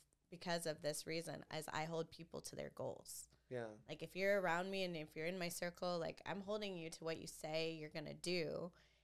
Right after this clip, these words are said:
Speaker 1: And a lot of men see that right off the bat, and I think it either intimidates them or scares them, where, you know, they're in this Peter Pan phase where they're just frolicking around, <laughs> trying,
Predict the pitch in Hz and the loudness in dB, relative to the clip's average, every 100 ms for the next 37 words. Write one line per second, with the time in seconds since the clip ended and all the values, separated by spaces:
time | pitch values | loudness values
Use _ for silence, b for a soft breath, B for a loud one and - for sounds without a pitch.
0 | b - 170 170 160 170 170 165 160 - | b -2 0 4 6 6 6 4 4 0
1 | 160 151 - 151 151 - 156 160 247 - | 2 4 4 4 2 -2 6 8 8 6
2 | - - 160 156 151 147 - 160 190 202 | -2 -2 2 2 0 -4 -4 -2 -2 0
3 | 180 - _ - 160 147 143 - 208 226 | -2 -4 _ -8 -2 0 -2 -4 -2 0
4 | 226 - 214 214 175 - - 170 190 190 | 0 2 2 2 0 -2 -2 0 0 0
5 | 190 190 190 185 - 165 156 156 151 156 | -2 0 -2 -4 -8 -4 -2 -2 -4 -4
6 | 156 165 b b b b _ - 151 143 | -6 -10 b b b b _ -8 -2 0
7 | 151 165 180 180 175 165 - - _ _ | 2 6 6 6 4 0 -2 -6 _ _
8 | _ _ _ - 208 190 185 190 185 190 | _ _ _ -4 2 2 2 2 2 2
9 | 185 175 175 180 180 175 165 170 165 - | 6 6 8 4 2 2 2 -2 -4 2
10 | 196 196 196 196 196 190 180 175 165 170 | 6 8 6 4 0 2 4 4 4 2
11 | 170 180 - 190 240 | 0 -2 -2 2 2